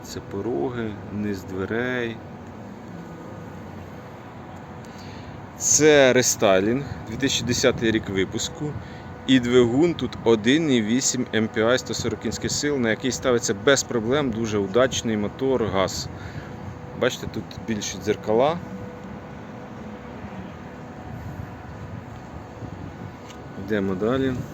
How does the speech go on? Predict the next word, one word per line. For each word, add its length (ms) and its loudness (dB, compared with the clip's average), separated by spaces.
Ось 180 -8